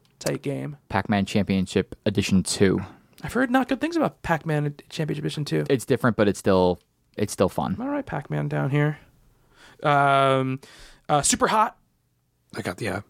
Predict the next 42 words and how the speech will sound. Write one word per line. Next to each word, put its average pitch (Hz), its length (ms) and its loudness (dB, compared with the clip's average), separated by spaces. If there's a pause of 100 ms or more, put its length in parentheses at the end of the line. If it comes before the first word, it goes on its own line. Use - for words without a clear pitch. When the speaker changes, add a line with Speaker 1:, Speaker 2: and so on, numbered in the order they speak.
(120)
Speaker 1:
is 156 140 -2
a 156 60 4
really 151 360 4
cool 151 240 -2
game. 143 480 2
People 143 160 0
should 143 140 -6
play 143 120 0
that 135 160 0
game. 131 400 -6
Really, 139 220 2
really 135 160 0
fun. 135 320 0
And, 147 160 4
uh, 147 220 8 (840)
Hitman. 123 380 -4 (500)
Speaker 2:
Hitman. 98 360 2 (160)
Speaker 1:
Definitely 202 460 4
play 170 580 -2 (120)
Speaker 2:
I'm 117 160 2
gonna 127 240 4
play 131 160 2
Speaker 1:
Hitman. 139 180 4
Speaker 2:
Hitman 110 180 4
before 110 280 2
the 107 120 2
end 107 120 4
of 107 60 6
the 104 80 6
year. 104 280 4 (640)
Speaker 1:
<laughs> - 840 -10
Hitman 202 300 -2
is 196 120 0
so 185 520 2 (120)
good. 143 340 -2 (680)
So 143 240 -2
good. - 220 -10 (720)
Speaker 2:
Uh, 90 340 6
Speaker 1:
What 90 60 2
about 170 160 2
you, 151 60 0
Justin? 135 300 -8